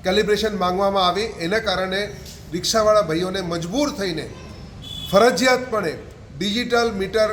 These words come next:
નવા ખરીદવા પડે, જેનો કિંમત બે હજારથી લઈને પાંચ હજાર રૂપિયા હોય છે.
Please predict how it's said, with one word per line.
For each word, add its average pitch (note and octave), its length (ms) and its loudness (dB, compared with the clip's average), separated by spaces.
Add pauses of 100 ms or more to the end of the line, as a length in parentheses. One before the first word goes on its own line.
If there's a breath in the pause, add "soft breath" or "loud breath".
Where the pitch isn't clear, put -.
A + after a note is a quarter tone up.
(120)
નવા G3 360 4
ખરીદવા F#3 300 0
પડે, F#3 240 -2
જેનો F#3+ 260 0
કિંમત F#3 340 -4
બે D#3+ 200 -2
હજારથી F3+ 360 0
લઈને E3+ 220 -2
પાંચ E3 280 -6
હજાર D#3+ 180 -2
રૂપિયા C#3+ 220 -6
હોય B2+ 140 -8
છે. A2+ 160 -14